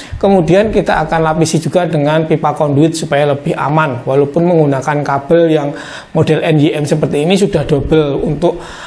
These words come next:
eh, pelindung P V C-nya, kita akan tambah lagi menggunakan pipa konduit supaya lebih kuat lagi. Oke rekan-rekan ya, langsung saja kita kerjakan. Kita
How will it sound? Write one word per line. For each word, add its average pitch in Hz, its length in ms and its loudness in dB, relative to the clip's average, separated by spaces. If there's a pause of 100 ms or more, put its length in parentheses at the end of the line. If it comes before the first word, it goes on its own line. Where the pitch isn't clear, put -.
(120)
eh, 156 240 0
pelindung 156 320 2
P 160 80 2
V 156 160 -2
C-nya, 175 640 0
kita - 320 -2
akan 160 400 -4
tambah 143 320 -2
lagi 160 400 2
menggunakan 147 640 -2
pipa 151 160 -2
konduit 139 400 0
supaya 143 320 -2
lebih 139 480 -4
kuat 127 240 -4
lagi. 117 240 -4 (480)
Oke 165 160 0
rekan-rekan 175 400 -2
ya, 175 120 0 (280)
langsung 139 240 0
saja 165 80 2
kita 151 320 -2
kerjakan. 131 560 -4
Kita 139 400 -4